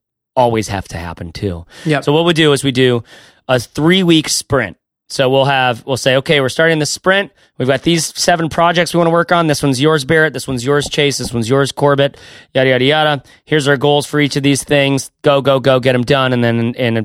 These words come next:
Speaker 1: in a few weeks, we'd say, "How, where are we on those?" And yada, yada, yada. And then, then we have a week, what we called, what we call, what did we call that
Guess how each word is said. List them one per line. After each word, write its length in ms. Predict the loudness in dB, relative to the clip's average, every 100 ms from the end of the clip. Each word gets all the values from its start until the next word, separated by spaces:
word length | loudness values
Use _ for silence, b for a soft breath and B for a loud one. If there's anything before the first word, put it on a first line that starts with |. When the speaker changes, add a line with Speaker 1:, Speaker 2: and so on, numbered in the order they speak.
| -6
Speaker 1:
in 140 | -6 -6
a 20 |
few 220 | -4 -2
weeks, 240 | -2 -4 -6
we'd 200 | -8 -6
say, 140 | -4
"How, 140 | -2
where 180 | 0 2
are 40 | 2
we 80 | 0
on 160 | -2
those?" 260 | -4 -6 -6
And 240 | -10 -12 B B B
yada, 160 | -6 -4
yada, 160 | -2 -2
yada. 160 | -2
And 80 | -2
then, 200 | -2 -2
then 200 | -4 -4
we 80 | -2
have 140 | -2
a 80 | -2
week, 320 | -2 -2 -4 _ -10
what 180 | -8 -6
we 80 |
called, 400 | -4 -4 -4 -6
what 140 | -6 -4
we 100 | -4
call, 180 | -4 -2
what 100 | -2
did 100 | -2
we 60 |
call 200 | -2 -2
that 240 | 0 -2